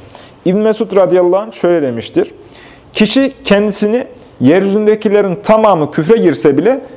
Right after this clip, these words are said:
küfre girmeyecek şekilde şartlandırsın. Sizden biriniz uydu olmasın. Dinindeki kimseyi, dininde hiç kimseyi taklit etmesin." "Uydu nedir?" diye sorulunca şöyle dedi, "Ben insanlarla beraberim."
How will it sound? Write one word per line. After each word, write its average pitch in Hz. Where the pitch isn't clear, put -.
küfre 196
girmeyecek 180
şekilde 214
şartlandırsın. 139
Sizden 220
biriniz 214
uydu 190
olmasın. 156
Dinindeki 220
kimseyi, 190
dininde 196
hiç 208
kimseyi 196
taklit 156
etmesin." 127
"Uydu 202
nedir?" 196
diye 160
sorulunca 180
şöyle 156
dedi, 127
"Ben 214
insanlarla 196
beraberim." 165